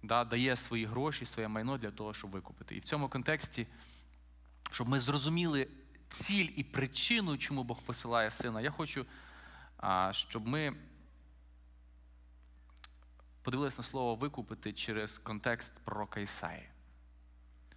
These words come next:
Знаєте, що пророки, а, вони часто представляли вістку через своє життя. І от Бог, щоби показати, що означає викупити, Бог дає вказівку Осії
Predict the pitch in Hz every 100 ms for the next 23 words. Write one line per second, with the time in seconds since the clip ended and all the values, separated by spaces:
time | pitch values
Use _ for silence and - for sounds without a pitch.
0 | - - - - - - - - - 117
1 | 110 101 - - 101 95 92 - 104 120
2 | 135 - 101 - - - - - - 95
3 | 92 95 117 - 135 - 113 117 - 120
4 | 117 110 123 - 110 - 110 - 110 107
5 | 107 107 143 139 127 - - - - 113
6 | 117 117 - - 117 101 170 170 - -
7 | - - - 127 120 - - 123 120 147
8 | 147 127 113 - - - - - 170 160
9 | 131 117 123 123 139 117 110 143 180 123
10 | 120 - 107 - - - - 120 147 165
11 | - 135 139 - 123 110 156 147 - 120
12 | 131 151 - 113 107